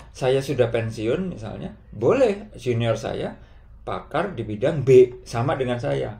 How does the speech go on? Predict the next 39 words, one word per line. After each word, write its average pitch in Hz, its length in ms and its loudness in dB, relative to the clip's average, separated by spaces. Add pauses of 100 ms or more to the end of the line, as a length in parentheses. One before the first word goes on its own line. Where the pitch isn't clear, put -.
(140)
Boleh, 139 480 2
kalau 101 240 -10
saya 127 160 -2
sudah 160 240 -2
pensiun. 147 560 -8
Nah, 110 240 -6
itu 202 80 -6
kan 220 160 -2
harus 147 160 -6
diprediksi. 113 720 -4 (320)
Nah, 98 160 -8
kembali 135 240 2
lagi, 156 400 0 (240)
saya 139 240 2
ulang 156 240 4
lagi 143 160 -2
ya, 110 160 -2 (320)
bahwa 127 640 0 (320)
kalau 170 240 4
dulu 170 560 0 (560)
yang 175 240 4
ditanya 151 400 -2
itu 175 240 -2
individu, 143 640 0
tentu 170 320 -2
individu 147 480 2
ini 156 160 2
juga 139 320 2
harus 113 160 -4
bertanya. 131 480 -2
Pada 131 240 4
saat 170 320 0
itu 185 320 -2
juga 190 240 2
sudah 143 240 -2
bertanya 156 560 -4
si 127 160 -2
individu 113 480 -4
ini 117 400 -6